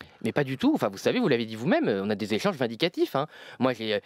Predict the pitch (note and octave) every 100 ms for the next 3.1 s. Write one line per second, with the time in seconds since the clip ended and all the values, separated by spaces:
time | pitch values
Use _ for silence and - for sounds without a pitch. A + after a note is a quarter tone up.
0 | - G#2+ B2 C3+ A2 G2 G2 G#2 A2+ A2+
1 | G2+ F#2 F3+ F#3+ G#2+ G#2 G2+ A#2+ G2+ G2
2 | - A3+ C3 A#2+ A#2 F#3+ C3 A#2+ G2 A2+
3 | B3